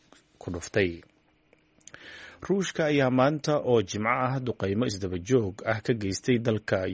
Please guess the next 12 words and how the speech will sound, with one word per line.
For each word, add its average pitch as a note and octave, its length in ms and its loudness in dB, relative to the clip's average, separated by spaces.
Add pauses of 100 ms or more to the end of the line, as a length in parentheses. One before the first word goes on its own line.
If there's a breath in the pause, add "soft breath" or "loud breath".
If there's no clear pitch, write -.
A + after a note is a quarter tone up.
Ukraine. F#2+ 440 -2 (680 loud breath)
Goobaha F#2+ 420 0
muhiimka G2+ 480 0
ah G#2+ 220 2
ee A#2 120 0
kaabayaasha G#2 580 2
dhaqaalaha A2 500 2
ayuu G#2 200 -2
Ruushka C3 360 0
gantaalo G#2 460 0
ku C#3+ 120 -6
garaacay, G#2+ 440 4